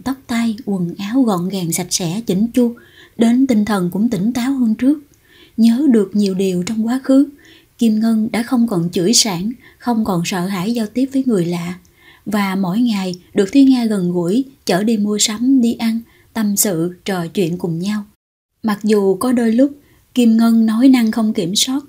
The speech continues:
vì vốn dĩ Kim Ngân đã ngủ quên tiềm thức gần ba mươi năm, nên tất cả những thay đổi đó là một dấu hiệu rất đáng mừng cho Kim Ngân.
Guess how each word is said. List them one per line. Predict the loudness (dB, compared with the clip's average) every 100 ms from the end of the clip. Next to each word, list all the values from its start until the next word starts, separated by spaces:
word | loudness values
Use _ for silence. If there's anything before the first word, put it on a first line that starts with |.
| _ _
vì | 0 2
vốn | 4 4 4
dĩ | 2 0
Kim | 0 0
Ngân | -2 -4
đã | -4
ngủ | -4 -2 0
quên | 2 2 0
tiềm | 0 0
thức | -2 -2
gần | -2 -2
ba | -2 -2
mươi | -2 -2
năm, | -2 -4 _ _ _ _
nên | 0 0 0 -2
tất | -4 -6 -6
cả | -6
những | -4 -4
thay | -4 -2
đổi | -2 -2
đó | -4 -2
là | 0
một | 0 -2
dấu | -4 -2 -2
hiệu | 0 0 -2
rất | -4 -6
đáng | -6 2 6
mừng | 6 4 -2
cho | -4 -6
Kim | -4 -2
Ngân. | 0